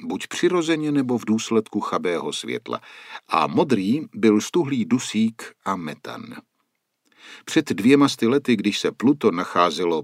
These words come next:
poblíž svého perigea a uvnitř oběžné dráhy Neptunu,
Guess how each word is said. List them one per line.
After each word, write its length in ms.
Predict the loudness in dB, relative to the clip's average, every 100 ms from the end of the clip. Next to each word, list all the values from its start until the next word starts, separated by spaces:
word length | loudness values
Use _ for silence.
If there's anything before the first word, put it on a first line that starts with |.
| 0
poblíž 520 | 0 0 0 -2 -6
svého 420 | -6 -2 -2 -2
perigea 760 | -4 -4 -2 -4 -4 -6 -6 -8 -10 -16 -8
a 280 | -6 -2 0
uvnitř 420 | 4 4 4 0
oběžné 480 | 0 2 0 -2 -6
dráhy 360 | -4 -4 -4 -8
Neptunu, 460 | -10 -4 -2 -2